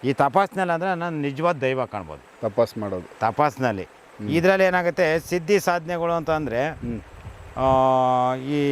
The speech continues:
Speaker 1: ಏನೈತೆ ಒಂದು ಯಂತ್ರ ಮಂತ್ರಗಳಿಗೆ, ಒಂದು ಮ-, ಕುತಂತ್ರ ಮಾಟ ಮಂತ್ರಗಳಿಗೆ ಮಾತ್ರ ಐತೆ ಪ್ರಯೋಗ
Speaker 2: ಹ್ಮ್,
Speaker 1: ಅಷ್ಟೇ ಅದು.
Speaker 2: ಹ್ಮ್, ಹ್ಮ್.
Speaker 1: ಇದೇನಾಗುತ್ತೆ, ನಿಜವಾದ ದೈವ ಯಾವುದೇ ಒಂದು ಸಮಸ್ಯೆ ಆಗಿರ್ಲಿ,
Speaker 2: ಹ್ಮ್.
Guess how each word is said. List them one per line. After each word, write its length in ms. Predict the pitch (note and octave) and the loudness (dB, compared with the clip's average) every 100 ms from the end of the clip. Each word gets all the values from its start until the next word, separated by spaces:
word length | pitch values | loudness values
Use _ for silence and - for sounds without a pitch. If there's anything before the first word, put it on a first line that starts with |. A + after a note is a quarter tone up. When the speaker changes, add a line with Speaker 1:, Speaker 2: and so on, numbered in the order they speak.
| C#3 C3+ C3 B2+ B2+ | 4 4 2 2 2
Speaker 1:
ಏನೈತೆ 340 | C#3 D#3+ D#3 D#3+ | 4 4 2 2
ಒಂದು 280 | D3+ D3 C#3+ | 2 2 4
ಯಂತ್ರ 380 | C3+ C#3 D3 | 2 2 0
ಮಂತ್ರಗಳಿಗೆ, 640 | D3+ C#3+ C#3+ C#3+ C#3+ C#3 D3+ | 2 0 -2 -2 -2 -2 -2
ಒಂದು 280 | C#3 C3+ | -2 -2
ಮ-, 400 | C3 A#2 A2 G#2 F2+ - | -4 -4 -6 -8 -12 -4
ಕುತಂತ್ರ 340 | C3 D#3+ D#3+ D3+ | 0 2 0 0
ಮಾಟ 260 | B2 B2 | 0 0
ಮಂತ್ರಗಳಿಗೆ 480 | D3+ D3+ C#3 C#3+ C#3+ | 0 -2 -2 -2 0
ಮಾತ್ರ 320 | A#2+ C3 C#3 | 0 0 2
ಐತೆ 160 | C#3 - | 0 0
ಪ್ರಯೋಗ 260 | A#2 B2 A#2 | -2 -2 0
Speaker 2:
ಹ್ಮ್, 120 | A#2 | -2
Speaker 1:
ಅಷ್ಟೇ 120 | A2 | -2
ಅದು. 160 | A2+ G#2+ | -4 -4
Speaker 2:
ಹ್ಮ್, 120 | G2+ | -10
ಹ್ಮ್. 340 | - A2 G#2 F2+ A2+ | -12 -10 -10 -6 0
Speaker 1:
ಇದೇನಾಗುತ್ತೆ, 580 | D3 F3 E3+ D#3+ D3 | 4 4 2 0 0
ನಿಜವಾದ 440 | E3+ D3 D3+ E3 D#3+ | 0 0 2 2 0
ದೈವ 280 | C3+ D3+ F3 | 0 0 0
ಯಾವುದೇ 500 | D3 B2 B2 E3 F#3 | -2 -2 0 0 0
ಒಂದು 180 | F3+ D#3+ | -2 -4
ಸಮಸ್ಯೆ 480 | C3 C#3+ D#3 - D3+ | -6 -4 -4 -4 -4
ಆಗಿರ್ಲಿ, 300 | C#3+ C3 G#2+ | -4 -6 -8
Speaker 2:
ಹ್ಮ್. 420 | - A2 A2+ | -12 -10 -8